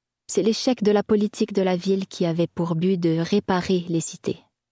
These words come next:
C'est l'échec des zones franches qui ont permis à des entreprises de s'installer sans payer de taxes dans des banlieues déjà délabrées et sans tenir la promesse d'embaucher les jeunes et leurs parents. C'est l'échec de l'éducation nationale qui nous a parqués dans des zep,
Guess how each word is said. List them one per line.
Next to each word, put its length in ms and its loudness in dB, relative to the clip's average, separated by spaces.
C'est 160 -6
l'échec 420 -2
des 140 2
zones 220 2
franches 420 -2
qui 180 -2
ont 80 2
permis 440 2
à 80 2
des 180 2
entreprises 600 -2
de 100 2
s'installer 640 0
sans 240 0
payer 240 2
de 100 2
taxes 480 -4
dans 140 0
des 160 2
banlieues 420 2
déjà 340 0
délabrées 540 0
et 80 2
sans 180 0
tenir 300 0
la 100 2
promesse 340 -2
d'embaucher 440 0
les 100 2
jeunes 320 -2
et 80 0
leurs 160 -2
parents. 320 -4
C'est 140 0
l'échec 380 0
de 80 2
l'éducation 600 0
nationale 560 2
qui 120 -4
nous 180 0
a 120 2
parqués 480 0
dans 160 0
des 160 2
zep, 400 -4